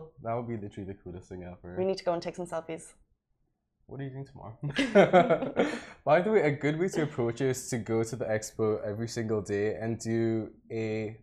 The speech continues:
Speaker 1: pavilion. I
Speaker 2: Mm.
Speaker 1: think that we'll get through.
Speaker 2: So there's six months, six multiplied by thirty is
Speaker 1: You can finish it in four,
Speaker 2: hundred eighty.
Speaker 1: four and a half months.
Speaker 2: Oh.
Speaker 1: I don't know if the math is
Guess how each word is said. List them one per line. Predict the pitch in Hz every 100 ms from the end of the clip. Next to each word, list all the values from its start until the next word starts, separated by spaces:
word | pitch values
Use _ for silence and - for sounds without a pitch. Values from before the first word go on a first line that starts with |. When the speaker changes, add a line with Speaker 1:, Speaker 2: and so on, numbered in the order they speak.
| -
Speaker 1:
pavilion. | 107 101 95 92 92 92 117 - _ _ -
I |
Speaker 2:
Mm. | 214 202 202
Speaker 1:
think | 180 185 - 104 127
that | 120 123
we'll | 123 113 101
get | 92 -
through. | 95 95 101 - _ _ -
Speaker 2:
So | 214 202
there's | 202 202 196 196 196 190
six | - - 240 240 - 196
months, | 190 196 - - 208
six | 202
multiplied | 202 190 185 180
by | 180 180 190
thirty | 180 175 175 175 - 160 165
is | 190 240 262 - - -
Speaker 1:
You | 135
can | 143
finish | 147 151
it | 143
in | -
four, | -
Speaker 2:
hundred | 117 -
eighty. | 104 101 113
Speaker 1:
four | 117
and | 113
a | 110
half | 101 - 101
months. | 104 - - _ _ _ -
Speaker 2:
Oh. | 180 - -
Speaker 1:
I | 120
don't | 127
know | 151
if | 151
the | 110 98
math | 101
is | -